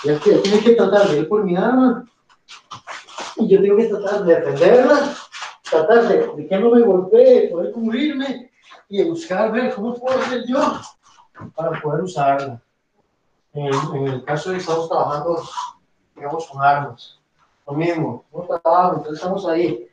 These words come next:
Es más, te puedo poner incómodo, puedo poner que la mano que yo necesito para poder cubrir mi arma está bloqueada. Entonces quiere decir que él está, no, no, espalda, espalda. Él la tiene ahí.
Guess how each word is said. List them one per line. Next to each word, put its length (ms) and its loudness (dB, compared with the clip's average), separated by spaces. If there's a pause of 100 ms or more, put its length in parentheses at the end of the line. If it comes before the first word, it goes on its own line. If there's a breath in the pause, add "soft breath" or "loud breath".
(120)
Es 80 -8
más, 300 4
te 60 -4
puedo 200 -2
poner 300 -2
incómodo, 320 0
puedo 160 -4
poner 340 -2
que 60 -8
la 100 -6
mano 540 -2 (280)
que 80 -20
yo 100 -4
necesito 340 -8
para 220 -2
poder 180 -2 (180)
cubrir 220 -6
mi 100 -6
arma 480 -2 (300)
está 260 -2
bloqueada. 600 0
Entonces 180 -20
quiere 140 -8
decir 180 -12
que 80 -16
él 60 -10
está, 320 -2
no, 240 -8
no, 100 -16
espalda, 320 -10
espalda. 280 -20 (500)
Él 100 -8
la 120 0
tiene 180 2
ahí. 400 2